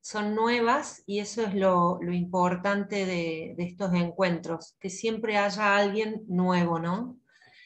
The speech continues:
Eh, un poquito la idea es, nos vamos a presentar.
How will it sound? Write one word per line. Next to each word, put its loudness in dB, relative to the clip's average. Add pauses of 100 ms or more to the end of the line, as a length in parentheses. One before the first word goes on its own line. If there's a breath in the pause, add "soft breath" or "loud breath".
(460 soft breath)
Eh, 2
un 4
poquito 4
la 6
idea 2
es, -6 (1040)
nos 0
vamos 4
a 0
presentar. 2